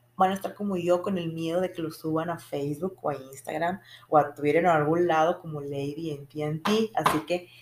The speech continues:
sigan este consejo y la próxima vez que sientan que se estén enojando, que estén perdiendo el control, y eso también entra con el llanto o con la emoción, lo que sea, que estén perdiendo el control de una emoción,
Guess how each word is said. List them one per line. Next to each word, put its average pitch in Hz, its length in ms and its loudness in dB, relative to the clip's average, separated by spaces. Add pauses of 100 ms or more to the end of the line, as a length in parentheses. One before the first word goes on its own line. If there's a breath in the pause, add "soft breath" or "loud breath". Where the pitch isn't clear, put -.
sigan 214 340 0
este 220 280 -2
consejo 175 540 0
y 185 100 2
la 165 200 4
próxima 170 600 0
vez 156 360 -2 (160)
que 170 120 -10
sientan 160 500 -8
que 170 120 -14
se 151 80 -16
estén 151 240 -12
enojando, 151 520 -6
que - 80 -20
estén 156 280 -4
perdiendo 196 260 -4
el 196 80 -4
control, 160 460 -2 (320 soft breath)
y 254 100 6
eso 311 120 4
también 226 240 6
entra 220 240 2
con 208 140 2
el 156 120 2
llanto 180 640 4
o 185 160 0
con 170 140 4
la 165 80 2
emoción, 156 420 -2
lo 185 120 0
que 151 100 -8
sea, 180 220 -2
que 180 80 -10
estén 185 280 -2
perdiendo 220 260 -2
el 247 60 -10
control 170 280 -2
de 180 60 0
una 202 120 0
emoción, 202 400 -6